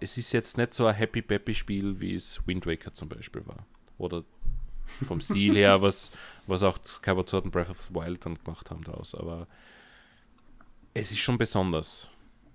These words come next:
Speaker 2: Und das hat auch wieder einen super Soundtrack. Und ich werde jetzt auf,
Speaker 1: Mhm.
Speaker 2: aufhören zu erwähnen, weil das gilt ja für jedes Spiel. Außer Breath of the Wild, weil das hat recht viel Dip,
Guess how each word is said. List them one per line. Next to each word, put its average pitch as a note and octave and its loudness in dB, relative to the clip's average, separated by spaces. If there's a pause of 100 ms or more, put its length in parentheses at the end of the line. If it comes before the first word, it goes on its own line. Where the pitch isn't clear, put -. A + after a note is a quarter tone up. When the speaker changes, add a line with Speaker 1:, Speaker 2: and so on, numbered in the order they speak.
(960)
Speaker 2:
Und C3 -2
das C#3 0
hat C#3+ 0
auch C#3+ 0
wieder D3 2
einen B2+ 0
super D#3+ -6
Soundtrack. C#3 -2
Und A#2+ -6
ich A#2+ -4
werde C3 -2
jetzt C#3 -6
auf, C#3 -8
Speaker 1:
Mhm. F2+ -14
Speaker 2:
aufhören D3 0
zu D3+ -4
erwähnen, C3 -2 (140)
weil B2+ -4
das - -12
gilt C#3+ 2
ja D3 0
für C#3+ -6
jedes A#2 -6
Spiel. - -16 (1400)
Außer - 6
Breath - 2
of G#3 -4
the D3+ 0
Wild, D3+ 0
weil C3 0
das C3+ -6
hat C#3 -2
recht C#3 -2
viel E3 0
Dip, D#3 -6